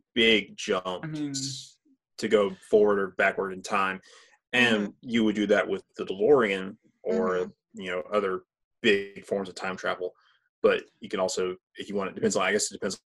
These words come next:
Speaker 1: on how far you wanna go back. The time turner, they use that to go kind of like, "Oh, let's just go back a day
Speaker 3: Mm-hmm.
Speaker 1: or twelve hours or
Speaker 2: Yeah.
Speaker 1: th-, three hours," you know?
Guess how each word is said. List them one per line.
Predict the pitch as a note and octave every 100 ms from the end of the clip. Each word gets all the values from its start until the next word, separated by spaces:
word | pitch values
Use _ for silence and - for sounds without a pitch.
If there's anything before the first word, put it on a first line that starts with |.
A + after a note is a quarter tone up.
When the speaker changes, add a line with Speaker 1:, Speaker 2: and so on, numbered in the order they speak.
| _
Speaker 1:
on | F2+
how |
far | F#2+ F#2
you |
wanna | F2
go | E2+
back. | F2+ F2 E2 - _ G#2+
The |
time | G2+ C3 D3
turner, | G#2+ F#2 F2+ - _ _ _ _ -
they | G#2
use | G2+ F#2
that | F#2
to | -
go | F2+ E2+
kind | - F2+
of | - _ _ -
like, | F2 - -
"Oh, | -
let's | G2+ -
just | G#2+ - -
go |
back | F#2+ -
a | F#2
day | F#2 E2+ - _ -
Speaker 3:
Mm-hmm. | A#3 B3
Speaker 1:
or | E2+ E2+ _ _ _ _
twelve | - F#2+
hours | E2 D#2+ D#2+ F2
or | E2 _ -
Speaker 2:
Yeah. | B2
Speaker 1:
th-, | A#2 - _ - _
three | - G2+ E2
hours," | D#2+ - -
you | E2+
know? | C#2+